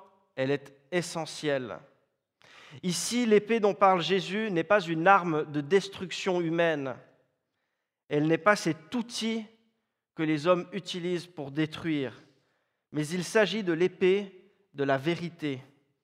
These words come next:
qui sépare. Et c'est bien cet aspect de séparation qui est au centre de cette image de l'épée, tout comme on la retrouve, euh, en Hébreux quatre douze, sur l'épée de la parole qui sépare, euh,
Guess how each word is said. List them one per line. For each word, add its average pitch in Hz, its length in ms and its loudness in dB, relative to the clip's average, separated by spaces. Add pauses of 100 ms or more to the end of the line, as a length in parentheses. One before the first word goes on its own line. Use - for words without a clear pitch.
(300)
qui 147 100 -12
sépare. 151 920 -2 (560)
Et - 40 -12
c'est 160 140 -2
bien 226 200 4
cet 196 200 -4
aspect 202 280 0
de 170 100 0
séparation 196 840 2 (1400)
qui 160 120 -4
est - 20 2
au 160 120 2
centre 185 560 -2
de 151 140 -4
cette 160 280 -8
image 170 300 0
de 151 80 -4
l'épée, 151 440 -6 (640)
tout 170 80 -12
comme 185 240 0
on 151 60 2
la 139 100 2
retrouve, 190 560 -10
euh, 135 280 -2 (360)
en 131 160 -6
Hébreux 170 280 -4
quatre 151 280 -4
douze, 143 500 -8 (460)
sur - 220 -8
l'épée 156 280 -4
de 151 60 -8
la 139 100 0
parole 151 400 -6
qui - 140 -18
sépare, 147 600 -4
euh, 120 180 -8